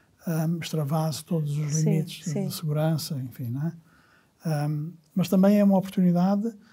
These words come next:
Speaker 1: para cada diocese de poder fazer um trabalho em conjunto, ahm,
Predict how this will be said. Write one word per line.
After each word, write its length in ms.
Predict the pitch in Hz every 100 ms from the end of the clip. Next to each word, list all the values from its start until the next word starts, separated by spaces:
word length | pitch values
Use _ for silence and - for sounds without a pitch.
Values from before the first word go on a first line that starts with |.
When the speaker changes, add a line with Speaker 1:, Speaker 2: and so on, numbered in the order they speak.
| _ _ _
Speaker 1:
para 160 | - 165
cada 320 | 165 196 196
diocese 680 | 190 185 175 151 123 156 - _ _ _ _
de 500 | 175 175 180 175 185 185 - _ _ _ _
poder 280 | 175 175 180
fazer 280 | 202 170 180
um 80 |
trabalho 360 | 175 170 175 170
em 120 | 208
conjunto, 600 | 208 202 139 156 185 - - _ _ _ _ _ _ -
ahm, 340 | 175 175 175